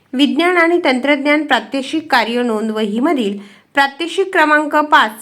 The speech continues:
पूर्ण करणार आहोत. पहा विद्यार्थी मित्रांनो, जर तुम्हाला नवनीत प्रकाशनाची प्रात्यक्षिक नोंदवही पूर्ण करायची असेल, तर आपल्या डिस्क्रिप्शन बॉक्समध्ये इयत्ता नववी विज्ञान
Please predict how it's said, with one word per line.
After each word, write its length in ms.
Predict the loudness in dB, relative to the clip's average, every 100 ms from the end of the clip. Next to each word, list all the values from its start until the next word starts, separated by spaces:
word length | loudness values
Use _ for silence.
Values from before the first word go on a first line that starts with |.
| -2
पूर्ण 260 | 0 2
करणार 360 | 0 -2 -4 -6
आहोत. 340 | -6 -2 -2 -2 -8 -20 -20 _
पहा 200 | 4 4
विद्यार्थी 440 | 2 0 0 0 -2
मित्रांनो, 540 | -2 2 2 2 -2
जर 300 | 0 2 0 -4 -16 _ -2
तुम्हाला 340 | 2 2 2
नवनीत 380 | 0 0 2 0
प्रकाशनाची 720 | 0 0 -2 -2 -2 -2 -2
प्रात्यक्षिक 580 | 0 -2 -2 -6 -6 -4
नोंदवही 380 | -2 -2 -2
पूर्ण 320 | -2 -2 -2 -2
करायची 400 | -2 -4 -4 -6
असेल, 480 | -4 -4 -4 -4 -14 _ 0
तर 40 |
आपल्या 260 | 0 2 0
डिस्क्रिप्शन 560 | -2 -4 -6 -2 0
बॉक्समध्ये 800 | 2 2 2 -2 0 -2 -4 -12 _ _
इयत्ता 460 | -2 0 0 0 0
नववी 680 | 0 -2 0 0 -2 -6 -14 -4
विज्ञान 440 | -2 0 2 2